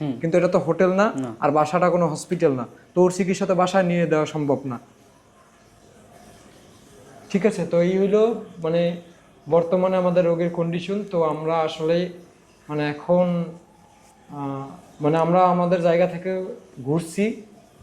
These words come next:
Speaker 2: এখন ঘোরার পরে এই হইলো জগা খিচুড়ি হয়ে গেছে। যাই হোক,
Speaker 1: এরা
Speaker 2: কিন্তু হাল ছেড়ে দেওয়া যাবে না।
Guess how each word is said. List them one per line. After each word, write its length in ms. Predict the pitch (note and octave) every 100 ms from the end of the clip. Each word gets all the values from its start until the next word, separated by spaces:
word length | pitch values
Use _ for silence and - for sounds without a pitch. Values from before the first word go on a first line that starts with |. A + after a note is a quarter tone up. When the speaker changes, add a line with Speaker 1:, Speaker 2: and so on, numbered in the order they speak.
| -
Speaker 2:
এখন 360 | D3+ - E3 D#3
ঘোরার 320 | F3 E3 F3+
পরে 260 | F3+ F#3+ G3
এই 180 | F3+
হইলো 340 | F3 F3 F#3 F3+ D3
জগা 220 | D3+ E3+
খিচুড়ি 380 | F3 F3+ F#3 F#3
হয়ে 180 | F#3 F3
গেছে। 360 | F#3 - A#3 - - _ -
যাই 180 | D#3 F3+
হোক, 80 | G3+ - - - - -
Speaker 1:
এরা 60 | C#3+
Speaker 2:
কিন্তু 400 | D3+ A3+ B3 A#3+ - -
হাল 340 | - F3 G3 F#3+
ছেড়ে 240 | G3+ F#3
দেওয়া 200 | F#3 F#3
যাবে 240 | F3+ F3+
না। 220 | F#3+ A3